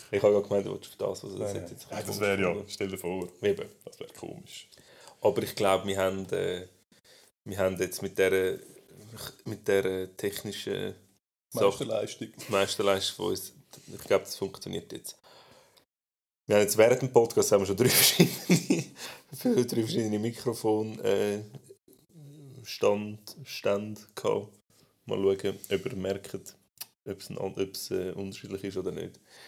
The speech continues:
Speaker 1: Ich glaube es ja nicht. Es wird der Wahnsinn. Es wird der Wahnsinn. Ich habe, äh,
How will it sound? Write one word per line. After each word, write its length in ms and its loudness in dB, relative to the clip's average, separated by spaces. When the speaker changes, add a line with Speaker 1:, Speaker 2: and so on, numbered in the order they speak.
Speaker 1:
Ich 200 -10
glaube 300 0
es 100 -8
ja 80 -8
nicht. 360 -10
Es 140 -6
wird 400 -6
der 160 6
Wahnsinn. 720 4
Es 180 -6
wird 220 0
der 80 -4
Wahnsinn. 460 -6
Ich 280 -2
habe, 260 6
äh, 420 -2